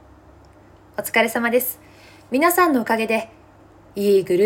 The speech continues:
ープワークができました。ありがとうございます。次の集団面接も頑張りましょうね。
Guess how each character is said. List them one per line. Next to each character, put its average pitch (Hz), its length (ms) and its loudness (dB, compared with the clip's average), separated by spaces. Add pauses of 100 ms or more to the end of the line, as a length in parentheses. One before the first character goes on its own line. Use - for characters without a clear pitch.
ー - 20 -20
プ 240 100 2
ワ 247 120 6
ー 262 40 0
ク 254 140 0
が 220 80 -2
で 190 120 -6
き 233 100 -4
ま 247 140 -2
し - 80 -10
た。 226 220 0 (500)
あ 202 60 4
り 214 100 6
が 214 120 4
と 202 120 6
う - 20 2
ご 190 80 2
ざ 202 140 0
い 196 60 -8
ま 208 120 -2
す。 - 220 -12 (800)
次 240 260 0
の 208 200 6
集 240 200 4
団 269 220 4
面 277 160 2
接 262 240 -4
も 208 120 -2
頑 247 180 0
張 277 80 2
り 294 80 -2
ま 302 80 4
し 302 120 0
ょ 320 60 6
う 294 40 2
ね。 254 240 -2